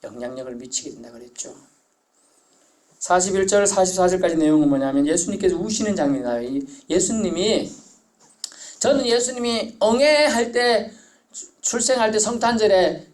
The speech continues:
응애하고 울고 태어났는지 웃고 태어났는지 저를 몰라요. <laughs> 그때 안 가봐서 그 장면 모르니까 저는 기억에서 떼고, 그 다음에 예수님이,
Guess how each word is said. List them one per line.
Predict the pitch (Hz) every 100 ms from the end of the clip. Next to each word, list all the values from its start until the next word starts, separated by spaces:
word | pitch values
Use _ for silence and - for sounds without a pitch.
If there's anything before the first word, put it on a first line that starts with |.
| _ 170
응애하고 | 170 214 214 202
울고 | 185 233 254
태어났는지 | 220 214 196 185 170
웃고 | 165 180 220
태어났는지 | 220 185 175 156
저를 | 170 170
몰라요. | 147 175 214 196 131 147 170 - -
<laughs> | - -
그때 | 214 208
안 | 190
가봐서 | 208 226 233 185 156 165 - _ - - - - - _ -
그 | 214
장면 | 277 277 254
모르니까 | 208 208 277 269 214
저는 | - - - 175 156
기억에서 | 147 156 147 135
떼고, | - 208 208 175 - - _ _ _ _ _ _ _ _
그 | 175
다음에 | 269 240
예수님이, | 208 - 294 269 226 -